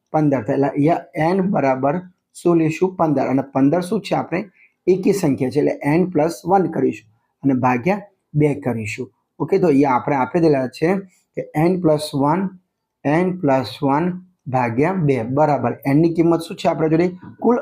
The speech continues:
અવલોકનની સંખ્યા. એન બરાબર શું થાય? કુલ અવલોકનની સંખ્યા. એન બરાબર, એટલે તમારે કુલ અવલોકન કેટલા આપ્યા છે એની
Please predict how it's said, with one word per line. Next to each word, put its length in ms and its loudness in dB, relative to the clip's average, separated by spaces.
અવલોકનની 520 4
સંખ્યા. 500 -4
એન 200 2
બરાબર 440 0
શું 200 -10
થાય? 240 0
કુલ 180 4
અવલોકનની 680 2
સંખ્યા. 520 -2
એન 180 2
બરાબર, 380 2
એટલે 180 0
તમારે 220 2
કુલ 240 0
અવલોકન 460 2
કેટલા 280 2
આપ્યા 240 0
છે 180 -4
એની 260 0